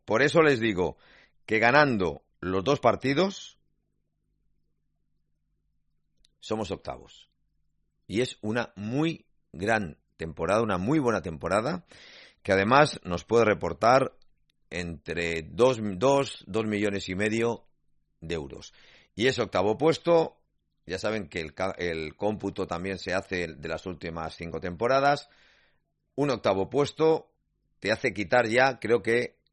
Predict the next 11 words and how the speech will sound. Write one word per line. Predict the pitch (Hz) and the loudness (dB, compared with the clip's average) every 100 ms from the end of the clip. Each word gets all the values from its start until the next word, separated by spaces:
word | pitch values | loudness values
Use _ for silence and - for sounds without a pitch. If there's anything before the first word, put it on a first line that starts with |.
| _ _ _ _ _ _ _ _ - | _ _ _ _ _ _ _ _ -10
el | 92 | -6
último | 117 120 113 104 101 92 78 _ _ _ _ _ - | -4 -4 -6 -4 -2 -2 -4 _ _ _ _ _ -12
que | 90 | -10
se | 95 | -6
está | 101 | -6
computando | 92 101 95 98 95 98 | -6 -6 -6 -4 -2 2
ahora, | 110 131 | 2 2
que | 123 104 | 0 -2
es | |
la | 95 | -4
temporada, | 85 92 82 87 95 95 92 87 85 | -4 -6 -6 -4 -2 0 -2 -2 -6